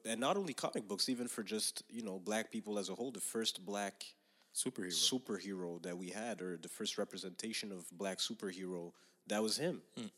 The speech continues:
Speaker 1: You know, like that now. And he, imagine, imagine being able to say that you are the first black superhero, quote unquote, and then
Speaker 2: Bam.
Speaker 1: all of a sudden you just, that stays forever at this point.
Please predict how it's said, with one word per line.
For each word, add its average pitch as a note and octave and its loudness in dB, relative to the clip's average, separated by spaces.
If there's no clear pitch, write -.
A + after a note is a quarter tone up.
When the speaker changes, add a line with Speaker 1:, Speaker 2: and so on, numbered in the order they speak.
Speaker 1:
You G2 -4
know, G2+ 0
like F#2 -2
that G2 0
now. G#2 0
And G#2+ 0
he, C#3 0
imagine, F3+ 8
imagine D#3 4
being B2+ 6
able C3+ 4
to A2 -2
say A2+ 8
that G2+ 2
you A2+ 2
are G#2+ 4
the G2+ -4
first G#2 0
black G2+ 0
superhero, G2+ -2
quote G2+ -2
unquote, G2 0
and F#2+ -4
then G2 -2
Speaker 2:
Bam. D#2+ -4
Speaker 1:
all G#2 2
of F#2+ -2
a F#2+ -2
sudden F#2+ 0
you F#2 -8
just, F2+ -2
that C#3 2
stays E3+ 8
forever C3 4
at F#2 -2
this F#2 2
point. F2 -10